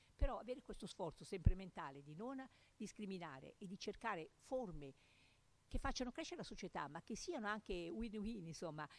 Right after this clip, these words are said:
di, di, mm, incontro intergenerazionale, io penso che sia importante, perché altrimenti arriviamo a quella cosa lì,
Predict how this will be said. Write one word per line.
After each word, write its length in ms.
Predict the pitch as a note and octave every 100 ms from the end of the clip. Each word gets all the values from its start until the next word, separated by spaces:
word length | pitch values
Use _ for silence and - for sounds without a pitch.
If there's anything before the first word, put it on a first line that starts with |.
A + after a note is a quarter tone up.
| -
di, 240 | - G3+ F3+
di, 280 | F3 F3 D#3+
mm, 180 | D3+ D3+ -
incontro 540 | G3+ - A#3+ G3+ D#3+
intergenerazionale, 1080 | F#3+ G#3+ F#3 D#3+ F3+ F3 F3+ - A#3 E3 E3+
io 60 |
penso 240 | F3+ D#3 E3
che 100 | C#3+
sia 100 | E3
importante, 600 | D#3+ G#3 - C#3 D#3 D#3+
perché 400 | D3+ - D#3+ C#3+ - - -
altrimenti 440 | F3 G#3+ G3+ G3+
arriviamo 360 | G#3 E3 D#3 D#3
a 40 |
quella 220 | - D#3+
cosa 260 | - F3 E3+
lì, 180 | C#3